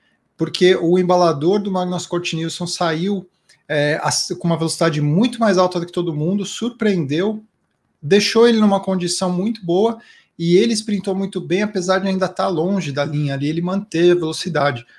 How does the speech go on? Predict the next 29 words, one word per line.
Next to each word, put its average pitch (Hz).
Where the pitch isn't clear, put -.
Os 135
caras 165
estavam 170
chegando 175
nele, 185
mas 180
ele 175
teve 175
a 175
competência 175
de 160
manter 165
a 156
velocidade. 156
Por 214
outro 208
lado, 196
a 196
Bike 190
Exchange 185
fez 180
o 175
contrário. 143
É, 139
o 156
embalador 170
tava 180
ali 160
puxando, 165